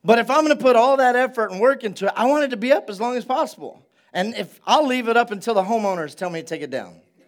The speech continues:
<laughs> And they do, by the way. Um,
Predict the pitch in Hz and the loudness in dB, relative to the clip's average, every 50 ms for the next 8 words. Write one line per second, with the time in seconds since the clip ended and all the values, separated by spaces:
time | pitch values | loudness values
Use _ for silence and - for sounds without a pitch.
0 | _ 359 349 _ _ _ _ _ _ _ _ _ _ - - - _ _ _ - | _ -20 -20 _ _ _ _ _ _ _ _ _ _ -20 -20 -20 _ _ _ -20
1 | - - - - - - - 160 175 185 190 208 202 170 170 170 127 98 - - | -20 -20 -20 -20 -20 -10 -6 -4 -4 -2 0 -2 -2 -2 -4 -6 -8 -8 -12 -20
2 | _ _ _ _ _ _ _ _ 131 143 147 139 135 139 135 127 110 104 - - | _ _ _ _ _ _ _ _ -4 -4 -2 -2 -2 -4 -4 -4 -4 -6 -8 -14
3 | - - - - - - _ _ _ _ _ _ _ _ _ _ _ _ - - | -20 -20 -20 -20 -20 -20 _ _ _ _ _ _ _ _ _ _ _ _ -4 0
4 | 175 180 180 175 156 143 143 139 | 2 2 2 2 0 -2 -6 -12